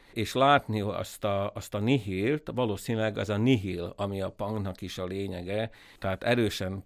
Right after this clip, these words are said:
politikus vagy szociálisan érzékeny volt a punk, tehát engemet a punk nem csak mint zene vagy mint divat foglalkoztatott,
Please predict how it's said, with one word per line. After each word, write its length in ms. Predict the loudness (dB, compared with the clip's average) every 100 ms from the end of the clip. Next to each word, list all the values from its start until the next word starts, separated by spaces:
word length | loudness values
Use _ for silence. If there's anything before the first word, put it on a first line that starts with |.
| _
politikus 760 | 6 6 4 -4 -8 -8 -14 -20 -14 -4
vagy 120 | -2
szociálisan 840 | 0 0 4 4 4 2 0 -4 -2
érzékeny 640 | -2 0 0 0 -2 -2
volt 260 | -2 -4 -6
a 40 |
punk, 440 | -2 0 2 0
tehát 280 | -2 -4 0
engemet 320 | 0 2 0
a 40 | 0
punk 360 | 2 2 4
nem 140 | 2 2
csak 180 | 2 0
mint 180 | -2 0
zene 380 | 0 2 2
vagy 180 | 0 -2
mint 240 | -4 -4 -2
divat 320 | -2 -2 -4
foglalkoztatott, 880 | -6 -2 -2 -2 -6 -6 -6 -4